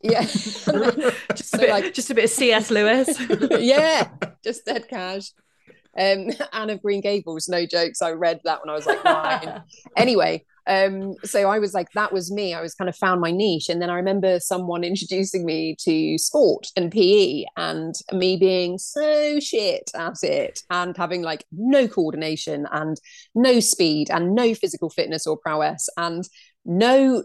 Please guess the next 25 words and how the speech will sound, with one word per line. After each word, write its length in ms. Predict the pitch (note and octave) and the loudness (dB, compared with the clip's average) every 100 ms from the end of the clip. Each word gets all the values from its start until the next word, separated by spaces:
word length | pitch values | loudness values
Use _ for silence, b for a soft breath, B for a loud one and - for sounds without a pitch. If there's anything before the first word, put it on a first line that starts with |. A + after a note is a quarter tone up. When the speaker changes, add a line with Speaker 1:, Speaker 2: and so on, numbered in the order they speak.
| - - | -4 2
Speaker 1:
desire 760 | A3+ G3+ B3 B3+ F3 D3 A3+ - _ - | 2 4 0 0 0 0 -2 -6 _ -6
to 120 | G#3+ | -4
take 280 | G#3 A3+ A3 | 0 -2 -2
part 200 | A3+ G3 | -6 -4
in 60 | A3+ | -2
anything 580 | B3+ A3+ - C3 F3+ G3 | -4 -4 -4 -4 -4 -6
because 240 | G#3+ G3+ | -4 -4
I 140 | G3 G3+ | -4 -2
knew 460 | G3+ A#3 E3+ E3+ - | -2 -2 -2 -2 -4
I 60 | |
wouldn't 220 | E3 A3+ | -4 -4
be 80 | G#3 - | -6 -10
picked 160 | - | -10
for 100 | D#3+ | -10
a 60 | D#3 | -10
team. 320 | - D#3 E3 | -6 -4 -4
I 60 | E3 | -4
wasn't 260 | E3 A#3 G3 | -2 -2 -4
gonna 120 | E3+ | -6
be 80 | D3+ | -6
the 80 | D3+ | -6
best 240 | D#3 - | -6 -6
in 80 | D3 | -8
the 80 | D3+ | -8
school. 380 | - D#3 F#3+ | -4 -2 -2